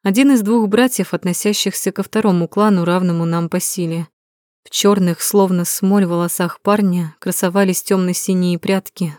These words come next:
показывающие немалую мощь его отца. "Ты что-то хотел?" спросил у него, зная, что все присутствующие замерли,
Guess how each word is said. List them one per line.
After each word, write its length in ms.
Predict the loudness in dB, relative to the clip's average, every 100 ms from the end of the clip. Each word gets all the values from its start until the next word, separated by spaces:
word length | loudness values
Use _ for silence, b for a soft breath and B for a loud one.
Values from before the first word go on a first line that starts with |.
| -10
показывающие 920 | -4 -2 -2 0 -2 -2 -4 -2 0
немалую 680 | 2 4 4 4 4 0 0
мощь 360 | 0 -2 -4
его 220 | -4 -2 -2
отца. 540 | -4 -6 -4 -4 -4 _ _ _ _ _ _ _ _ _ _ _
"Ты 100 | -8
что-то 280 | -4 -4 -4
хотел?" 520 | -4 -4 -2 0 0 -4 _ _ _ _ _
спросил 520 | -8 -4 -2 0 2
у 40 | 2
него, 300 | 0 -2 -2
зная, 380 | 0 2 0
что 180 | -2 -6
все 180 | -4 -4
присутствующие 960 | -2 -4 -4 -4 -2 0 0 0 0 0
замерли, 640 | 0 0 0 0 -4 -6